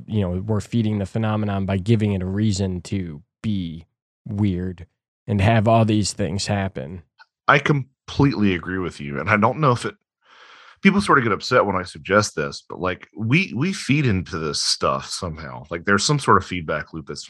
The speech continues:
Speaker 2: that's going on, and people take that and they say, "Oh, they, you mean, you mean it's all in your head?" And I'm like, "No, that's not,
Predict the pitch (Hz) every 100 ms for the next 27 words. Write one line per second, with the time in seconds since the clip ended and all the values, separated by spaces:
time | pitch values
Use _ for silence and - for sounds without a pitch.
0 | - 85 87 - 87 85 92 82 78 123
1 | 139 117 120 92 95 78 92 - 107 165
2 | 156 123 143 147 151 143 147 151 131 135
3 | 127 110 123 127 104 104 131 151 98 -
4 | 139 160